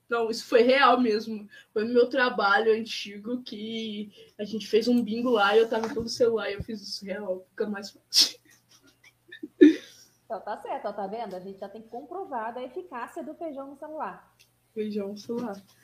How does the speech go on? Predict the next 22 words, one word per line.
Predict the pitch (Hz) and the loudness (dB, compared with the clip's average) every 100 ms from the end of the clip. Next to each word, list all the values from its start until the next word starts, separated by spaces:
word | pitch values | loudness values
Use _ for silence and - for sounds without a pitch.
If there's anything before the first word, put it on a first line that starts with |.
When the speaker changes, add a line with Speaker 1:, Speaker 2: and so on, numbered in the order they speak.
| - - - - _ _ _ _ _ | -20 -20 -20 -20 _ _ _ _ _
Speaker 1:
Vou | 196 170 | -4 -4
Speaker 2:
Bom, | |
Speaker 1:
te | 214 | -4
Speaker 2:
porque | - | -4
Speaker 1:
falar. | 302 160 | -2 -2
Speaker 2:
falou | 330 - | -2 -4
que | |
tem | - 233 | -10 -12
gente | 220 - | -12 -14
que | |
fez, | - 370 233 | -14 -10 -8
riscou | 202 196 214 | -10 -10 -12
a | |
tela | 208 196 190 | -10 -12 -12
aí, | 180 214 | -14 -14
botou | 202 190 185 | -14 -14 -14
o | |
feijão. | - 190 285 | 8 10 12
Speaker 1:
<laughs> | - 294 - 285 285 - - 240 247 269 262 349 - 294 359 349 - - _ | 12 12 10 8 8 4 2 4 8 6 6 -6 0 2 4 2 -2 -12 _
Com | - | 2
o | 285 | 4
que | - | 12